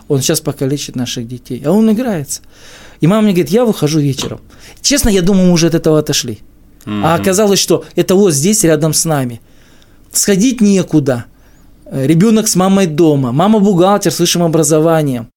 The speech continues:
Speaker 1: Я бы сказал, ситуация катастрофическая у семьи, и моральная, и финансовая. Она же живет в сообществе. Я не поверю, что про нее никто там не знает из органов власти. Но вот почему-то, вы знаете, вот это, знаете,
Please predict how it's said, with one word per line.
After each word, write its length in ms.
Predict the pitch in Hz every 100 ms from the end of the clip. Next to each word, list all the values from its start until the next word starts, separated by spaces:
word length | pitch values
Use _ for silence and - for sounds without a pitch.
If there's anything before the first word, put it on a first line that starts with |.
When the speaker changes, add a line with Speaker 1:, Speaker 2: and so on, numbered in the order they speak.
| -
Speaker 1:
Я 100 | 165
бы 60 |
сказал, 180 | 165 196
ситуация 460 | 175 185 220 214 185
катастрофическая 840 | 185 - - 175 196 190 - 156
у 80 | 143
семьи, 340 | - 147 139
и 160 | 135 175
моральная, 580 | 160 160 180 185 160 135
и 40 |
финансовая. 800 | 131 156 156 185 175 156 135 120 - - -
Она 280 | - 175 214
же 100 | 180
живет 340 | 156 175 180
в 40 | 151
сообществе. 640 | 151 185 208 160 - 139
Я 160 | - 180
не 120 | 208
поверю, 320 | 226 247 277
что 280 | 220 - 151 - _
про 180 | 170 170
нее 360 | 170 165 208 262
никто 420 | 220 160 - 190
там 320 | - 170 156
не 100 | 156
знает 540 | 135 160 196 196 143 - - - -
из 180 | 147 151
органов 460 | 170 160 160 160
власти. 420 | 143 120 - - - - - - - -
Но 60 | 160
вот 80 |
почему-то, 400 | 196 196 208 190
вы 60 | 175
знаете, 220 | 180 180
вот 100 | 156
это, 100 | 156
знаете, 320 | 156 170 139